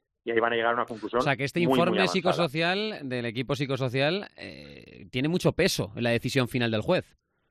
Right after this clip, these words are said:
Speaker 1: Prácticamente declina la balanza a un sitio u otro, es decir, el magistrado de turno y el Ministerio Fiscal, cuando lo tienen en su mano, una vez que nos convocan al juicio, previamente vamos a pasar los letrados a hablar con, con su señoría y con el Ministerio Fiscal,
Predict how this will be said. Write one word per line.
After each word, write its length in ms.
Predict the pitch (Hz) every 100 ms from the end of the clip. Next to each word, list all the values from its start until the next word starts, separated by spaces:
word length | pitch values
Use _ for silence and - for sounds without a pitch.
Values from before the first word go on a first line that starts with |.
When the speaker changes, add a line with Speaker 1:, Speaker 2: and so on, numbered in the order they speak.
| _ - -
Speaker 1:
Prácticamente 680 | 151 147 151 151 151 156 156
declina 420 | 143 139 143 147
la 100 | 139
balanza 440 | 131 135 143 -
a 60 | 147
un 100 | 143
sitio 260 | 151 131 113
u 80 |
otro, 280 | 131 143 104
es 60 | 101
decir, 280 | 110 123 117
el 100 | 113
magistrado 1120 | 113 - - - 135 131 131 135 135 139 135
de 160 | 135 135
turno 1000 | 147 143 151 147 151 156 156 151 147 143
y 140 | 135 131
el 120 | 127
Ministerio 380 | 127 120 139 135
Fiscal, 440 | - - 147 147
cuando 560 | 147 123 120 120 120 120
lo 140 | 123
tienen 300 | 123 131 135
en 80 | 143 -
su 80 | 143
mano, 240 | 143 156
una 160 | 156 117
vez 140 | 127
que 100 | 135
nos 120 | 127
convocan 340 | - 127 135 131
al 80 | 127
juicio, 460 | 143 - 156 170 - - - _
previamente 400 | - 135 139 139
vamos 300 | 123 127 127
a 100 | 139
pasar 320 | 131 127 147 127
los 260 | 117 110
letrados 500 | 110 110 123 123 127
a 40 | 131
hablar 220 | 127 127
con, 400 | 131 127 127 127
con 280 | 131 123 117
su 120 | -
señoría 500 | 131 120 127 151 110
y 60 | 101
con 160 | 110
el 60 | 110
Ministerio 300 | 110 - 123
Fiscal, 380 | 123 - 139